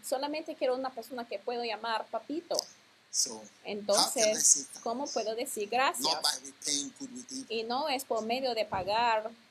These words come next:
Speaker 2: Not by saying things
Speaker 1: el bueno con lo
Speaker 2: which
Speaker 1: malo.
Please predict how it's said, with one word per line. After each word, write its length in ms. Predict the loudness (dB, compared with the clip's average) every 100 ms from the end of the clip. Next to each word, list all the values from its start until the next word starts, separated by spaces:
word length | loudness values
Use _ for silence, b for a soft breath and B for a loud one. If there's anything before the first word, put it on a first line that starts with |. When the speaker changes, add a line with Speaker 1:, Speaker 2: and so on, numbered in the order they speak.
| -6
Speaker 2:
Not 200 | -2 -2
by 120 | -2
saying 480 | -2 2 4 2 0 -6
things 200 | -8 -4
Speaker 1:
el 160 | 0 0
bueno 320 | 2 2 0 -4
con 200 | -6 -4
lo 80 | -4
Speaker 2:
which 80 | -2
Speaker 1:
malo. 480 | 2 4 4 2